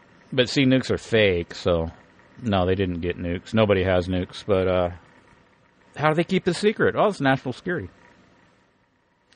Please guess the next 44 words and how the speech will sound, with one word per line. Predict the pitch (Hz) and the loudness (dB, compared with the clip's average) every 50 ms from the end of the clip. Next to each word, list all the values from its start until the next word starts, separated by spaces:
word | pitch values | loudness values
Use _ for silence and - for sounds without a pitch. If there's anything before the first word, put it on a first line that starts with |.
| - - - - | -20 -18 -8 -4
"Oh, | 113 | 0
how | 117 143 143 | 2 2 2
do | 139 | 4
you | 127 131 | 4 4
know?" | 131 139 143 127 98 | 4 4 4 2 2
It's | 90 | 2
like, | 107 104 101 - | 0 0 0 0
no, | 123 123 123 | 0 2 2
you | 113 107 107 | 2 2 2
don't | 110 123 131 98 | 0 0 0 -2
know. | 90 82 82 78 - - - - - _ _ _ _ _ _ - - | -4 -4 -6 -6 -8 -12 -20 -20 -20 _ _ _ _ _ _ -4 0
But | - 131 | 2 4
you | 117 120 110 | 4 2 2
believe | 92 92 95 110 127 139 | 2 0 2 2 4 4
they're | 151 135 95 | 4 2 4
real, | 95 107 139 151 131 | 4 4 4 2 2
don't | 98 107 - - | 0 -2 -2 -4
you? | 139 135 127 | -10 -4 0
"Oh, | 139 147 | 2 2
the | 131 120 | 2 4
government | 107 123 120 110 - 98 | 2 2 2 2 -2 -2
told | - 127 127 127 104 | 0 2 2 2 2
you." | 101 87 - - - - - - | -2 -6 -6 -6 -16 -14 -6 -4
Well, | 135 143 | -4 -2
do | 139 | 0
you | 147 151 | 0 0
believe | 127 135 143 151 147 151 135 | 0 0 0 2 0 0 0
in | 139 139 135 | 0 0 0
the, | 135 131 123 120 117 107 _ _ _ _ - | 2 2 0 0 -2 -4 _ _ _ _ -4
in | 131 123 113 | -2 0 2
the | 110 107 104 101 98 98 98 - | 2 2 2 2 0 0 -2 -4
enforcement | - 110 - 120 127 135 - 175 165 143 | -6 -6 -2 -2 -2 -2 0 -2 -2 0
vans? | 147 156 170 175 180 190 175 - - - _ _ _ _ - _ _ - - - _ _ _ _ _ _ _ _ _ _ _ _ _ _ _ _ _ _ - | 0 0 0 0 0 -2 -4 -8 -12 -20 _ _ _ _ -20 _ _ -20 -20 -20 _ _ _ _ _ _ _ _ _ _ _ _ _ _ _ _ _ _ 0
Well, | 127 120 | 2 2
according | 120 110 - 131 131 127 127 120 | 2 2 0 0 2 2 2 2
to | 117 | 4
this | 113 104 - | 2 2 2
article, | 104 110 131 165 175 143 110 - 101 101 107 117 | 2 2 4 4 2 2 2 2 2 4 4 4
if | 110 98 | 2 2
this | 107 117 - - | 0 -2 0 -2
is | 123 - | -4 -4
to | 95 | 0
be | 92 101 98 92 | 2 2 2 2
believed, | 90 90 90 92 87 87 90 98 104 - - | 2 0 0 2 0 2 0 0 -2 -4 -8